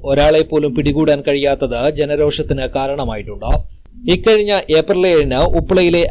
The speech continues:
ആക്സിസ് ബാങ്കിന്റെ എ ടി എം കൗണ്ടറിൽ നിക്ഷേപിക്കാൻ കൊണ്ടുവന്ന അൻപത് ലക്ഷം രൂപയടങ്ങുന്ന പെട്ടി വാഹനത്തിന്റെ ചില്ല് പൊളിച്ചു കൊണ്ടുപോയത് പട്ടാപ്പകലാണ്.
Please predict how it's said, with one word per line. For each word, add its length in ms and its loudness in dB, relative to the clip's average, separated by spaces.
ആക്സിസ് 340 -6
ബാങ്കിന്റെ 340 0
എ 220 -2
ടി 140 0
എം 100 0
കൗണ്ടറിൽ 460 0
നിക്ഷേപിക്കാൻ 580 -4
കൊണ്ടുവന്ന 400 0
അൻപത് 520 -4
ലക്ഷം 260 -2
രൂപയടങ്ങുന്ന 560 0
പെട്ടി 480 -2
വാഹനത്തിന്റെ 600 -2
ചില്ല് 280 -2
പൊളിച്ചു 300 -2
കൊണ്ടുപോയത് 640 2
പട്ടാപ്പകലാണ്. 960 -2